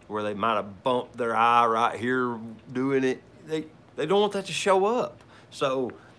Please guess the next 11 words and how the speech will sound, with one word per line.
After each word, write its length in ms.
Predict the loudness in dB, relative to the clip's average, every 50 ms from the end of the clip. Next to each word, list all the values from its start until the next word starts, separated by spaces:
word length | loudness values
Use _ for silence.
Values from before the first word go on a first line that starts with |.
| -20 -20 -20 -20 -18 -14
if 180 | -14 -10 -8
you 120 | -6 -6 -4
do 280 | -2 0 2 4 4
it 120 | 4 2 2
with 240 | 0 -2 0 0
a 80 | -2 -4
vintage 480 | -4 -4 -4 -2 -2 -2 -2 -4 -4 -6
lens, 640 | -4 -2 0 2 2 2 2 0 -4 -6 -8 -10 -14 -14
typically 640 | -8 -4 -2 -2 -2 -2 -6 -8 -8 -8 -6 -6 -6
it 140 | -8 -8 -10
won't. 560 | -12 -10 -6 -4 -2 -2 -4 -6 -12 -18 -20